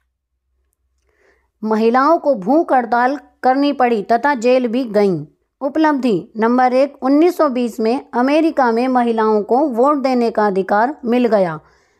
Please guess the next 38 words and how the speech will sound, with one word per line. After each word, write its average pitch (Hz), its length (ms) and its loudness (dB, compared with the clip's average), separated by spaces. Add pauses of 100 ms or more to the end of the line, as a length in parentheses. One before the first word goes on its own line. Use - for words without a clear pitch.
(120)
नंबर 214 300 0
दो, 226 460 -2
उन्नीस 302 360 2
सौ 339 80 2
अट्ठाईस 233 520 -2
में 226 300 -2
इंग्लैंड 262 520 2
की 285 140 -4
महिलाओं 214 480 2
को 240 200 0
यह 247 260 2
अधिकार 208 500 -2 (140)
प्राप्त 269 340 -2
हो 208 160 0
गया। 175 320 -4 (420)
प्रश्न 233 320 -4
पाँच, 240 360 -2 (480)
गांधी 269 420 0
जी 262 200 -2
का 233 200 0
दृढ़ 240 280 0
विश्वास 240 640 0
था 202 360 -4
कि 247 100 -2
भारत 240 460 0
में 247 160 0
हर 254 240 0
एक 269 220 -2
वयस्क 226 400 -2 (140)
को 214 320 -2 (340)
मो-, 311 320 2
अ, 226 380 0 (360)
वोट 294 300 0
देने 247 340 0
का 226 160 0
अधिकार 214 420 -2
मिलना 277 360 0
चाहिए, 170 480 -4